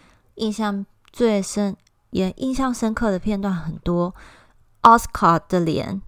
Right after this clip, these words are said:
就跟他的配音 Will Smith 是同一个人。鲨鱼二少穿海豚装，然后鲨鱼总部在铁达尼号，铁达尼号还真的有 Rose 那张裸体素描。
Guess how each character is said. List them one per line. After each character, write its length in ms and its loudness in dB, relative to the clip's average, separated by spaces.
就 160 4
跟 360 0
他 160 0
的 100 -2
配 240 4
音 340 0
Will 180 4
Smith 500 0
是 140 0
同 260 4
一 100 -2
个 140 2
人。 280 -2
鲨 320 4
鱼 160 4
二 200 4
少 340 0
穿 280 0
海 220 -2
豚 240 0
装， 340 2
然 200 0
后 300 2
鲨 240 2
鱼 100 6
总 220 0
部 260 2
在 220 4
铁 220 10
达 180 0
尼 180 -2
号， 380 2
铁 180 12
达 120 6
尼 180 4
号 300 8
还 200 4
真 180 0
的 80 0
有 80 0
Rose 440 6
那 200 -2
张 280 0
裸 160 4
体 200 2
素 260 2
描。 360 -2